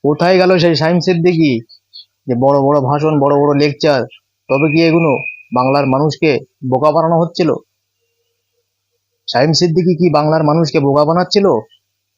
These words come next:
যে আমরা অকাপ, অ-, অকাপ আন্দোলন করব, ব্যারিকেডের ডাক দেব?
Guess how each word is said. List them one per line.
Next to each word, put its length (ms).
যে 120
আমরা 240
অকাপ, 280
অ-, 400
অকাপ 200
আন্দোলন 360
করব, 260
ব্যারিকেডের 420
ডাক 140
দেব? 360